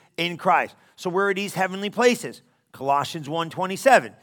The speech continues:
Now look when you read Colossians one twenty-seven. Makes sense, right? Because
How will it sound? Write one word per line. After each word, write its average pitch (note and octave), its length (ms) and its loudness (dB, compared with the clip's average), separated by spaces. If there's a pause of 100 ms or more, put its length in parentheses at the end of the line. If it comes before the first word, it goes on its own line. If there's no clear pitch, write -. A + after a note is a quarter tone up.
(200)
Now C3+ 120 0
look F3+ 200 -4
when G#3+ 120 -4
you G#3+ 80 -8
read G#3 220 -6
Colossians E3+ 480 -4
one D#3+ 160 -6
twenty-seven. E3 520 -4 (260)
Makes D3 300 -2
sense, E3+ 400 -2
right? D#3+ 360 2 (280)
Because D3+ 320 -4